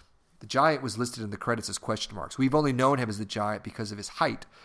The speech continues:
but apparently he's always been the fire-, uh, the fireman. So he tells Andy, "I am the fireman." And then he raises his hand like he did in part eight before the screen, and he watched the trailer of the events of the Trinity test and the Woodsman, and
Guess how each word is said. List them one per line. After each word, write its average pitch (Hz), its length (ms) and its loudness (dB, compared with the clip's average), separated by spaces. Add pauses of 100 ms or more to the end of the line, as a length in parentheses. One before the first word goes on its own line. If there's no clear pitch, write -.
but 117 80 -6
apparently 147 360 -4
he's 120 160 -4
always 110 340 -2
been 110 180 -6
the 101 60 -10
fire-, 95 400 -6
uh, 104 100 -12
the 101 120 -10
fireman. 113 540 2 (340)
So - 140 -4
he 156 160 -4
tells 165 300 -2
Andy, 127 520 -6 (220)
"I 131 160 -2
am 139 140 -2
the 110 60 -6
fireman." 120 520 -4 (200)
And 117 100 -6
then 113 100 -4
he 120 220 -4 (260)
raises 131 320 0
his 135 140 -6
hand 110 380 -4
like 107 180 -4
he 117 80 -2
did 107 480 -2 (260)
in 110 160 -8
part 110 320 0
eight 113 340 -2 (360)
before 120 300 -2
the 110 100 -4
screen, 117 380 -4
and 107 100 -6
he 110 60 -6
watched 110 280 -2
the - 60 -12
trailer 113 480 0
of 107 80 -4
the 107 80 -4
events 110 340 -4
of 101 80 -10
the 101 60 -10
Trinity 107 440 -6
test - 480 -6 (440)
and 107 340 -4
the 107 80 -4
Woodsman, 107 680 0 (440)
and 110 400 -2